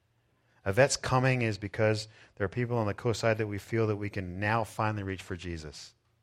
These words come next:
We not fa-, now finally can. And so we invest resources in staff, and we invest resources in programs.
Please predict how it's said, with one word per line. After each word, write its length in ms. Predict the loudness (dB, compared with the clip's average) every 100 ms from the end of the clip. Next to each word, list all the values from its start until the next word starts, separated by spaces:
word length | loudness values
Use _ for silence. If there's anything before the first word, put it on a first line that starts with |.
| _ _
We 100 | -12
not 280 | -6 -6 -6
fa-, 260 | -8 -8 -8 _
now 220 | -6 -6
finally 360 | -4 -6 -4 -6
can. 420 | -8 -6 -6 -8 -14 _ _ _ _ _ -20 -20 -6
And 140 | -4
so 180 | 2 2
we 300 | 4 6 4
invest 640 | 4 -2 2 6 6 4 -2
resources 720 | -2 0 2 0 0 -4 -6
in 180 | -8 -6
staff, 580 | -2 2 2 2 -4 -14 -20 -20 -20 -4
and 240 | -2 -2 -6 _
we 300 | 2 2 2 -6 -8
invest 460 | -6 2 2 2 0
resources 800 | 0 0 2 2 2 -2 -4 -6 -10
in 180 | -8 -8
programs. 760 | -2 0 2 2 0 -2 -6